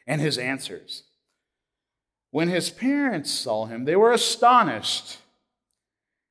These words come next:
And his mother said to him, 'Child, why have you treated us like this? Your father and I have been anxiously looking for you.' He said to them,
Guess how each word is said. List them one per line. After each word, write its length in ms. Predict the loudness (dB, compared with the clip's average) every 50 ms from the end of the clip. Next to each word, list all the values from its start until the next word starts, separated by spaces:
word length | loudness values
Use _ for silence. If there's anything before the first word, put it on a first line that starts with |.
| _ _ _ _ _ _
And 140 | 4 4 6
his 180 | 6 4 2
mother 320 | 2 2 4 4 4 4 2
said 340 | 0 0 2 2 2 2 0
to 120 | -4 -4
him, 300 | -2 -4 -4 -4 -6 -6
'Child, 640 | -4 2 2 4 4 4 4 2 2 2 0 -4 -6 -10 -16 -20 _ _ _ _ _ _ _ _ _ _ _
why 160 | 6 6 8
have 180 | 8 8 6 4
you 80 | 0 -2
treated 400 | -2 -2 -2 0 0 2 4 4
us 260 | 4 4 2 0 0
like 280 | 0 0 0 0 -2
this? 560 | -4 -2 -2 -4 -4 -6 -6 -8 -8 -10 -14 _ _ _ _ _ _ _ _ _ _ _ _ _ _ _ _ _ _ _ _ _ _
Your 140 | 2 4 4
father 460 | 4 6 6 6 8 6 6 6 4
and 100 | 4 4
I 220 | 2 2 2 2 2
have 120 | 2 0
been 180 | 0 -2 -4 -4 0
anxiously 760 | 2 2 2 2 2 0 -2 -2 -4 -4 -2 -2 0 0 -2
looking 520 | -4 -4 -2 -2 -2 -2 -2 -4 -6 -6 -6
for 180 | -6 -6 -4
you.' 400 | -4 -2 -2 -2 -2 -4 -8 -12 -18 _ _ _ _ _ _ _ _ _ _ _ _ _ _ _ _ _ _ _ _ _ _ _ _ _ _ _ _
He 100 | -4 -4
said 260 | -2 0 0 0 -2
to 60 | -2 -4
them, 380 | -6 -8 -8 -8 -10 -14 -16